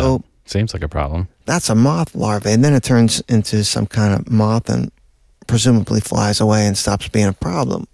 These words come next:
Speaker 1: But,
Speaker 2: Well,
Speaker 1: you
Speaker 2: for
Speaker 1: know,
Speaker 2: the
Speaker 1: they can
Speaker 2: corn.
Speaker 1: Yeah.
Speaker 2: Somebody else's problem now. But yes, I hear you.
Speaker 1: Yeah. Now, a, a, a lot of people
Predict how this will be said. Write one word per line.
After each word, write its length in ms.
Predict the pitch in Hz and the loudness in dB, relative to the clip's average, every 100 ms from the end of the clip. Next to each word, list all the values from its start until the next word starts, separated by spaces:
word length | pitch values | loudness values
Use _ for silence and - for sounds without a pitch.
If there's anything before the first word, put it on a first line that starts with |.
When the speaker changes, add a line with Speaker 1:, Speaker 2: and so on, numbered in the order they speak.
| _ _ | _ _
Speaker 1:
But, 380 | - - 107 98 _ _ _ _ | -20 -8 -6 -6 _ _ _ _
Speaker 2:
Well, 120 | - | -4
Speaker 1:
you 40 | 98 | -2
Speaker 2:
for 80 | 76 | -2
Speaker 1:
know, 60 | |
Speaker 2:
the 60 | 53 | -4
Speaker 1:
they 40 | |
can 60 | - | -4
Speaker 2:
corn. 340 | 92 73 76 82 _ _ _ _ - | -2 -4 -6 -10 _ _ _ _ -4
Speaker 1:
Yeah. 220 | - - _ _ _ _ | -4 -4 _ _ _ _
Speaker 2:
Somebody 300 | _ 80 78 | _ -16 -12
else's 260 | 78 92 78 | -10 -10 -12
problem 340 | - 78 76 78 | -12 -12 -10 -8
now. 260 | 92 85 - _ _ _ _ _ | -8 -8 -12 _ _ _ _ _
But 100 | - 107 | -2 0
yes, 320 | 92 73 - | 0 -2 -2
I 80 | 87 | 0
hear 120 | 78 | 0
you. 220 | 71 71 - _ - | -2 -6 -10 _ -4
Speaker 1:
Yeah. 300 | 214 127 98 - - - - | 0 0 -2 -6 -20 -18 -4
Now, 200 | 170 151 | -2 0
a, 160 | - - _ _ - | -4 -6 _ _ -6
a, 100 | 131 135 - _ _ _ _ _ - | -6 -6 -10 _ _ _ _ _ -10
a 40 | 151 | -6
lot 260 | 151 143 | -2 0
of 140 | 190 - | -2 0
people 580 | 135 120 143 170 185 | -2 0 2 2 2